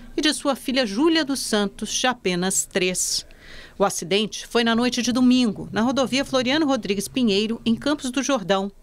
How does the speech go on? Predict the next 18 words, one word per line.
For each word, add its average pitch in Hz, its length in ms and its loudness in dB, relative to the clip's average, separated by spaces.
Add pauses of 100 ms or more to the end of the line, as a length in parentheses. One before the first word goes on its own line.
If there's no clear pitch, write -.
(400)
O 170 80 0
ônibus 180 400 0
de 165 100 -4
turismo 175 600 -2
levava 233 360 0
quarenta 262 460 0
passageiros. 202 800 -2 (280)
De 214 80 2
acordo 208 340 2
com 180 120 -4
testemunhas, 196 720 0
o 165 40 -6
motorista 180 580 0
do 151 100 -6
veículo 196 440 0
perdeu 247 300 0
o 247 40 -6
controle. 240 600 0